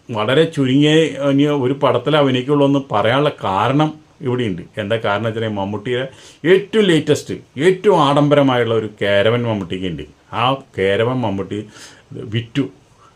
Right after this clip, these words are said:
ആർക്ക്? ദിലീപിന് വിറ്റു. അപ്പോൾ എന്താണ്, ഇനി മമ്മൂട്ടിക്ക് കാരവൻ്റെ ആവശ്യമില്ല. ഒരു പടത്തിൽ അഭിനയിക്കാൻ വെച്ചാൽ അതിന് വേണ്ടിയിട്ട് ഇത്രയും ചിലവെടുത്ത ഒരു കാരവനെ കൊണ്ട് നടത്ത് വീട്ടിൽ കൊണ്ടുവരേണ്ട കാര്യമില്ലല്ലോ. അതുകൊണ്ട് കാരവൻ വിറ്റു. അതുപോലെ തന്നെ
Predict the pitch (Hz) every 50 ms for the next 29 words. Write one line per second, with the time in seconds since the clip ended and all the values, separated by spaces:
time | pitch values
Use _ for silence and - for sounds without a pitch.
0 | 85 92 98 101 104 113 101 98 98 101 104 113 127 123 104 - - 82 76 -
1 | _ _ _ _ _ _ - - - 135 135 127 120 135 131 131 135 - - -
2 | _ _ - 113 135 147 139 117 104 104 98 - 110 120 131 131 - 107 95 95
3 | 95 101 104 107 110 113 98 90 90 82 - - 101 78 71 69 - - _ -
4 | 87 95 107 98 101 98 101 - 127 120 123 123 120 117 117 120 117 113 120 123
5 | 113 104 104 117 123 120 117 117 110 123 117 - - 110 120 120 113 127 107 98
6 | 104 107 113 113 110 113 117 110 113 117 113 107 104 107 107 110 113 113 117 117
7 | 120 120 117 113 113 120 117 117 113 104 104 117 117 117 117 120 117 107 113 123
8 | 120 120 120 117 113 113 123 123 117 104 85 80 - - - - - - _ -
9 | 117 113 127 123 120 117 131 127 - 104 98 98 101 110 107 117 120 117 110 92
10 | - - - 82 - - _ _ - - - _ - 98 113 135 147 160 165 165
11 | 175 175 165 170 160 156 151